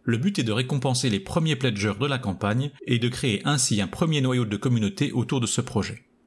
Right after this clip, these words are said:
Le terme early bird vient de l'expression anglaise early bird gets the worm, textuellement l'oiseau matinal obtient le ver de terre, qui en français serait un mix entre l'avenir appartient à ceux qui se lèvent tôt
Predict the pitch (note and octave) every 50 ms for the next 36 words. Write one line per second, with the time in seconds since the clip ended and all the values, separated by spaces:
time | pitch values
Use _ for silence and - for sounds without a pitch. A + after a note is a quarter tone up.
0 | _ - G#2 B2+ B2+ B2 - A#2+ G2 G#2+ G2+ - D#3+ D#3+ D3+ C3+ A#2+ G#2+ G2 G#2+
1 | A#2+ C3 B2+ B2 G2+ B2+ A#2+ A#2 A2+ A2 - - - A2+ - - B2 A2 G#2 G2
2 | G2 G2 F#2 E2+ - - - - - - C#3 C3 C#3 B2+ A2 G2+ G2+ F2+ F2+ F#2+
3 | F#2+ F#2 C#3 B2+ G2+ G#2 G2 F2+ F#2 F#2+ G#2+ B2 C#3 C#3+ - - - - - -
4 | _ - - C#3 C3 - - C#3 A#2 G#2+ G#2+ G#2 G2 - - A2+ A#2 D3 D3 B2
5 | C#3+ B2+ A#2 A2+ - B2 A2 G2+ G2 G2 G2 - C3+ B2 - - C#3+ A#2 G2 G2
6 | A#2+ G#2+ F#2 - - - - - - - - - - C3+ B2+ B2+ - G#2+ G2+ -
7 | - C#3+ D3 C#3+ - - B2 G#2 G#2+ G#2 G2+ G2+ A2+ B2 B2+ B2+ - - G2+ -
8 | - A2 G2+ F#2 F#2+ G#2+ B2+ B2+ C#3 C#3+ C3 A2+ A2 G#2 - G#2+ - - A#2+ G2+
9 | E2+ - - D3+ C3+ B2+ B2+ - - A#2 F2+ E2+ - - - A2+ A#2+ C3